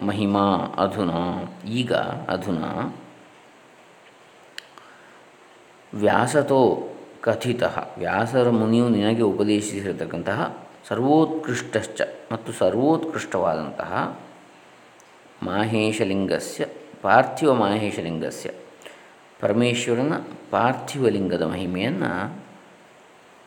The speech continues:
ಬ್ರೂಹಿ ಪುನಃ ಅಂಥೇಳಿ, ಅದನ್ನು ತಮ್,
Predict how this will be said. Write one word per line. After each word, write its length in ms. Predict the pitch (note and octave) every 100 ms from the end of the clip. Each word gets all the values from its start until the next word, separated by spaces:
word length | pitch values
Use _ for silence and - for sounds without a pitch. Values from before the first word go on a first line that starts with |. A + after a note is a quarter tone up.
| - - - - - - - - - - - - - -
ಬ್ರೂಹಿ 920 | D3+ C3 B2+ A#2 F#2+ G2+ G2+ E2+ - - - - - -
ಪುನಃ 640 | A#2 F#2+ F2 F#2 G2 E2 - - - - - -
ಅಂಥೇಳಿ, 420 | F#2 F#2+ - F2 - -
ಅದನ್ನು 600 | G#2+ G#2 G#2+ D3 C#4 C4+
ತಮ್, 260 | - G2 F#2